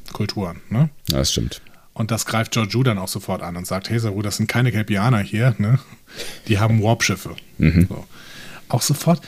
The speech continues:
Speaker 1: die sucht sich immer so die Nagel-, Nadelstiche, die sie setzen kann, ne? Und dann so, bam, da kommen Kel-, Kelpianer sind die Trottel der Galaxis.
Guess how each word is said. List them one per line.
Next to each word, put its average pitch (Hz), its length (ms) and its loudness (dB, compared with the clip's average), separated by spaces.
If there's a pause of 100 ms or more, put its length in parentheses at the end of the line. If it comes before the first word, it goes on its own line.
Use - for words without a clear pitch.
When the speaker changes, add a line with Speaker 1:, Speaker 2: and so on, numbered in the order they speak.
(180)
Speaker 1:
die 120 80 4
sucht 123 300 4
sich - 200 2
immer 156 220 8
so 147 160 6
die 127 140 4
Nagel-, 156 680 2
Nadelstiche, 156 800 4
die 131 140 0
sie 139 160 0
setzen 131 320 0
kann, 95 280 0
ne? 117 120 2
Und 123 80 0
dann 117 120 0
so, 113 60 -6 (100)
bam, 127 680 -2
da 135 280 -2
kommen 127 360 -2
Kel-, 117 260 -4
Kelpianer 139 540 0
sind 143 180 0
die 135 200 -4
Trottel 160 360 0
der 107 440 -4
Galaxis. 113 600 -2